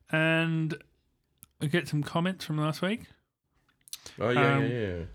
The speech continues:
Speaker 2: yeah.
Speaker 1: "You two aren't bald enough to be prime ministers.
Speaker 2: Oh.
Speaker 1: The egg shortage issue is mainly an American thing because of avian flu." So I was right about that. We don't have a problem.
Speaker 2: Yep.
Speaker 1: "And watching Kevin struggle alone was very poetic." <laughs>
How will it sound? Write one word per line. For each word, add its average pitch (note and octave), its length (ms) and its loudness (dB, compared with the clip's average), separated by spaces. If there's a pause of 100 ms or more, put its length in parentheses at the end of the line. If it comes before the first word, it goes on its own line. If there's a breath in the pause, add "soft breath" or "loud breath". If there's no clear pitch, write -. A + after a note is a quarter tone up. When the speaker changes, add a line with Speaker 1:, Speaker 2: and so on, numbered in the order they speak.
Speaker 2:
yeah. E2 180 0 (440)
Speaker 1:
"You F#3+ 240 2
two G3 320 2
aren't D3 260 2
bald D3 240 4
enough C#3 220 4
to - 60 -16
be B2+ 160 2
prime B2 220 0
ministers. D3 520 0 (540)
Speaker 2:
Oh. E3 160 -6
Speaker 1:
The G#2+ 200 -4
egg D#3 200 2
shortage B2+ 500 0
issue E3 460 -2
is A#2+ 160 -2
mainly A#2 440 0
an A2+ 80 -2
American C#3 560 0
thing C#3+ 280 0
because D#3 180 -4
of D#3 80 0
avian A#2+ 400 2
flu." G2+ 400 -10
So A#2+ 220 -2
I - 40 4
was B2 80 2
right B2 220 4
about G#2 220 0
that. A2 120 -4
We A#2+ 120 -8
don't A2+ 120 -4
have A2 120 -6
a A#2 40 -20
problem. C3 380 -4 (140)
Speaker 2:
Yep. A2 260 4 (380 loud breath)
Speaker 1:
"And B2 180 2
watching C#3 300 0
Kevin C3 260 0
struggle B2 420 -2
alone A2+ 380 0
was G2+ 80 -6
very A2+ 360 0
poetic." G#2 760 -8
<laughs> - 60 -20